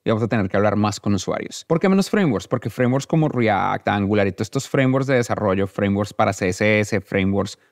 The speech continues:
para el desarrollo de aplicaciones móviles, están hechos para que los programadores puedan hacer más código de una manera más sencilla. Son abstracciones hechas para humanos. Las inteligencias artificiales no necesitan abstracciones. Las inteligencias artificiales les parece trivial transformar un código de P H P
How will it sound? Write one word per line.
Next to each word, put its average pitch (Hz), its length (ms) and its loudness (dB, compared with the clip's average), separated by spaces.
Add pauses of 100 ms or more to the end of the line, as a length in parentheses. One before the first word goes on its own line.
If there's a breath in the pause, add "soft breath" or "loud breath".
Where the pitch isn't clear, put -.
para 127 80 4
el 113 60 2
desarrollo 101 260 0
de 95 40 0
aplicaciones 98 440 -2
móviles, 110 400 0
están 131 240 0
hechos 127 180 -4
para - 140 0
que - 100 0
los 143 120 0
programadores 117 600 0
puedan 127 180 0
hacer 113 220 -2
más 113 380 -2
código 170 480 0
de 123 80 -2
una 110 100 0
manera 110 200 2
más 107 140 -2
sencilla. 117 440 0
Son 117 140 0
abstracciones 131 680 -2
hechas 110 240 -4
para 117 220 2
humanos. 101 500 -2
Las 123 140 0
inteligencias 120 400 0
artificiales 127 420 0
no 127 80 0
necesitan 127 460 0
abstracciones. - 640 -4
Las 110 120 0
inteligencias 110 360 2
artificiales 113 440 -2
les 117 140 -2
parece 101 320 -2
trivial 107 520 0
transformar 110 580 0
un 123 140 0
código 127 260 2
de 117 60 2
P 131 100 -2
H 110 180 -2
P 147 300 0